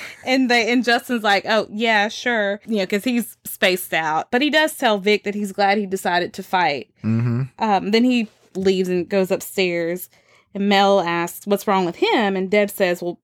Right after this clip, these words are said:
Speaker 1: Brian's moving to New York, and it's the end of the world as, as Justin knows it."
Speaker 2: Right.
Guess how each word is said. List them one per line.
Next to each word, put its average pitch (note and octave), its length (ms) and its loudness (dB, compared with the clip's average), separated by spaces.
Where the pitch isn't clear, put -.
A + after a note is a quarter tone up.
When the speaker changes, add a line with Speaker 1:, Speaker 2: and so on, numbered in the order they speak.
Speaker 1:
Brian's G3 340 2
moving G#3 220 2
to G3+ 100 -6
New G3 100 0
York, F#3 420 0
and F3 280 -6
it's F3 140 -8
the E3+ 100 0
end G3+ 180 4
of F#3+ 80 0
the F#3+ 60 0
world E3+ 400 2
as, E3 200 -6
as F3 180 -2
Justin E3 400 -2
knows D#3 260 -4
it." D3 200 -4
Speaker 2:
Right. A#2 320 4